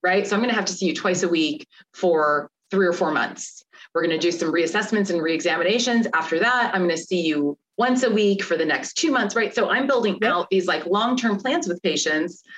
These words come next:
Speaker 1: at the very beginning. And so in my experience, it was always tough to justify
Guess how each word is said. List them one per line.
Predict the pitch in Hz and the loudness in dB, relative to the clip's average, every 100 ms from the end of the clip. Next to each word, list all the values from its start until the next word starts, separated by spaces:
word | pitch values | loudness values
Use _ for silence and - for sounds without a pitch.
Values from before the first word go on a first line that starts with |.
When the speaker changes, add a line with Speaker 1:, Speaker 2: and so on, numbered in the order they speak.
| - - - | -20 -10 -4
Speaker 1:
at | 196 | 0
the | 202 | 0
very | 180 175 175 | 2 2 2
beginning. | 185 196 302 240 190 | 2 0 0 0 0
And | 190 | 0
so | 190 196 | 2 2
in | 180 | 2
my | 196 285 | 2 0
experience, | 277 220 196 185 | -2 -2 0 0
it | 190 | 0
was | 180 | 0
always | 180 190 190 | 2 0 -2
tough | - 202 - | -4 -4 -4
to | 185 | -4
justify | - 170 - 202 208 214 226 | -4 -6 -4 -4 0 0 0